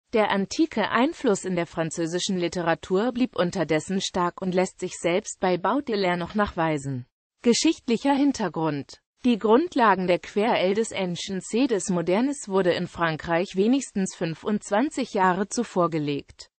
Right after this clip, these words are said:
Nach der persönlichen Machtübernahme durch Louis der Vierzehnte stellte sich die Frage, welches das angemessene kulturelle Dekor für die Illustration dieser Herrschaft sei.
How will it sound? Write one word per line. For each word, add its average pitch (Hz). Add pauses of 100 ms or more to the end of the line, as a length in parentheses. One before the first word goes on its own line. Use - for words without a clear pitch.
(320)
Nach 208
der -
persönlichen 220
Machtübernahme 165
durch 254
Louis 262
der 190
Vierzehnte 226
stellte 196
sich 208
die 247
Frage, 190 (360)
welches 196
das 170
angemessene 214
kulturelle 196
Dekor 180
für 240
die 214
Illustration 220
dieser 269
Herrschaft 214
sei. 135